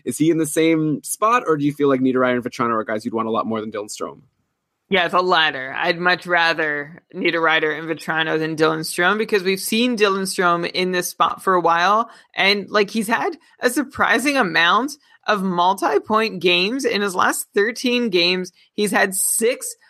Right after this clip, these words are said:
Speaker 2: multi-point outings. So if you've owned him for those, he's been really helpful. There have been some zeros in between them. I'm just not sure I can trust the consistency, but he is in a good spot in the lineup.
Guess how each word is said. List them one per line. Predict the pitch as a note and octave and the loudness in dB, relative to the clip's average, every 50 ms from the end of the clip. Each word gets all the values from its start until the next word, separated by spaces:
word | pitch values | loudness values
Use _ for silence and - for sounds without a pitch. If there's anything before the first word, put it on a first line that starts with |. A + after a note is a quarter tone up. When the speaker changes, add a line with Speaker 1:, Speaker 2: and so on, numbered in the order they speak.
| _ _ - | _ _ -4
Speaker 2:
multi-point | G3+ G3 G3 G3+ G#3 - A3 G#3 F#3+ G3 G3 G3 F#3+ F#3+ - | 0 0 0 0 0 0 0 0 0 2 2 2 2 2 2
outings. | - F3 F3 E3+ D#3+ C#3+ C3 C#3+ - | 2 2 4 4 2 0 -2 -6 -4
So | - F#3 | -2 -2
if | F#3 F3 | -2 -2
you've | F#3+ F#3+ | -4 -2
owned | F#3 F#3+ G#3+ B3+ C#4+ C#4+ | -2 0 0 0 0 0
him | C#4 B3 F#3+ | -2 -2 0
for | G3+ G3 | 0 0
those, | E3+ F3+ F#3 F3 E3 D3+ | 2 4 4 4 2 2
he's | E3 D#3 D3+ | -2 -4 -4
been | D3+ E3+ E3 | -4 -4 -2
really | D#3+ F3 F#3+ G3+ G#3 | 0 0 2 2 2
helpful. | G3 F3 E3 E3 E3 - - E3+ E3 E3 E3 D#3+ _ _ _ _ | 2 2 2 2 0 0 0 0 2 2 0 -2 _ _ _ _
There | - F#3+ | 0 0
have | F#3+ E3+ | 0 2
been | F#3+ G3 G#3 | 0 -2 -2
some | G3 G#3+ G#3+ G3 F3 | -4 -6 -6 -6 -4
zeros | D#3 E3+ F#3+ G3 G3+ G#3+ G#3+ A3 G#3+ G#3 | -2 0 2 2 4 4 2 2 2 2
in | G#3 F#3+ G3 F#3+ | 0 0 2 0
between | F#3+ - - - F#3+ F#3+ F#3+ F#3+ | 0 -2 -2 -2 -2 0 0 0
them. | G3 G3 G3 F#3 F#3+ - - - - | 0 0 -2 -4 -8 -14 -20 -6 -2
I'm | - G#3 A3 G3 | -2 0 0 0
just | F#3+ B3 D4 D4 - D#4 | 0 0 -2 0 -2 -2
not | D4+ D#4 - - - | -2 -2 -2 -4 -4
sure | - A#3 G#3+ | -2 0 2
I | G3+ G3+ | 2 2
can | G3 G3+ G3 | 0 0 -4
trust | F#3 - G3 F3+ F#3+ F#3+ - | -2 0 2 2 2 0 -2
the | F3+ | -6
consistency, | F3 - F3 E3+ - F3 E3+ - - E3+ D#3+ - - D#3+ D#3+ D3+ | -4 -4 -4 -4 -2 -4 -4 -4 -4 -8 -6 -6 -4 -4 -4 -2
but | D#3 D#3 D#3 | -2 -2 -2
he | D#3+ E3 E3+ | 0 2 2
is | F3 F#3 F#3 | 2 2 0
in | G3 G3 | 0 -2
a | F#3 | 0
good | D#3 - E3 D3+ | 0 0 0 -2
spot | - - - D#3+ D3+ D3+ - - | -2 -2 0 0 0 0 0 -2
in | E3+ | -2
the | D#3+ D#3+ | 0 0
lineup. | D3+ D3 C#3+ C#3 C#3+ C#3+ C#3+ C#3 C#3 | 2 2 2 2 2 0 0 0 -2